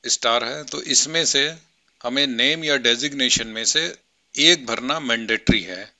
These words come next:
अगर हम दोनों भर देते हैं तब भी कोई बात नहीं है, लेकिन एक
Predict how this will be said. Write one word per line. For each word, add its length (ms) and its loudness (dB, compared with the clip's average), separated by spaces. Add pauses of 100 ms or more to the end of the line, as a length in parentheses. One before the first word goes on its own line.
(380)
अगर 260 0
हम 140 -6
दोनों 300 -4
भर 140 0
देते 300 -2
हैं 240 -8 (380)
तब 220 -12 (1000)
भी 120 2
कोई 240 2
बात 260 6
नहीं 160 -2
है, 160 4
लेकिन 360 2 (100)
एक 240 2